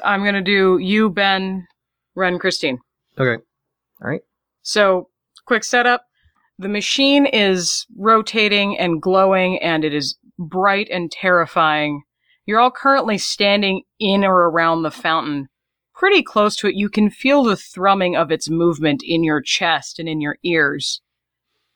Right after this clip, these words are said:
Speaker 1: To one side, you've got Joanna. She fell over holding her side. You would guess it's, it's related to the <laughs> fact that, you know, she was psychically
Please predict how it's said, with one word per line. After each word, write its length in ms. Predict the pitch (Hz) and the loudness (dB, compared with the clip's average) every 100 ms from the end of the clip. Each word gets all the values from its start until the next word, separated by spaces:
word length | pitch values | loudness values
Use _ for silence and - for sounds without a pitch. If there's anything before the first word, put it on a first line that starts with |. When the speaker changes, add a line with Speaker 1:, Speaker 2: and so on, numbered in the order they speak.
| _ _ _ _ | _ _ _ _
Speaker 1:
To 120 | - | -2
one 280 | 240 254 269 | 2 2 2
side, 580 | 247 226 202 196 190 190 _ | 0 2 2 2 -2 -8 _
you've 220 | 185 180 | -8 -4
got 260 | 196 185 180 | 0 0 -2
Joanna. 640 | 185 175 175 170 160 151 - _ | 0 2 2 2 0 -2 -6 _
She 160 | - 214 | -10 -8
fell 280 | - 233 240 | 0 0 2
over 360 | 190 180 175 165 | 2 2 0 0
holding 380 | 202 196 185 | 0 2 0
her 140 | 170 165 | 0 -4
side. 420 | - 160 143 147 - _ _ _ _ _ | 0 0 -2 -6 -18 _ _ _ _ _
You 160 | 240 294 | 2 2
would 120 | 247 | 4
guess 240 | 226 202 | 0 -2
it's, 320 | 165 185 - - | -4 -6 -8 -4
it's 180 | 190 - | -4 0
related 500 | 202 196 196 196 190 | 2 4 4 2 0
to 100 | - | -2
the 40 | 170 | -4
<laughs> 0 | |
fact 420 | - 202 170 _ | -4 -4 -4 _
that, 220 | 160 160 | -10 -10
you 80 | 175 | -8
know, 300 | 165 151 151 - | -6 -4 -6 -6
she 160 | - | -2
was 220 | 175 160 | 0 0
psychically 600 | - 175 180 165 160 160 | 0 -2 -4 -2 -2 -2